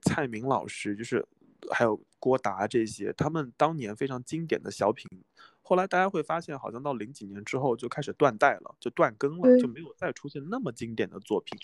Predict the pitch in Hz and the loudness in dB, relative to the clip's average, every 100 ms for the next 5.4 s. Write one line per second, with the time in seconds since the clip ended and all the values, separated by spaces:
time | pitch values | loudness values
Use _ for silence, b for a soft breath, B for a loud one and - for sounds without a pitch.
0 | B B B 110 107 135 226 240 - 95 | B B B 2 4 6 4 4 -4 -10
1 | - 190 - 101 117 B B B _ - | -4 -4 -2 -4 -4 B B B _ -8
2 | 50 64 55 - 120 - 107 101 101 - | -4 -4 -4 -4 -4 -4 -6 -2 -4 -2
3 | 120 113 95 95 107 104 - 101 82 - | -4 -2 -6 -2 0 0 -2 -6 -6 0
4 | 110 101 101 - 123 95 98 - 110 101 | 0 0 -4 -2 0 0 -4 -8 -6 -6
5 | 101 107 - 90 | -6 -8 -2 -2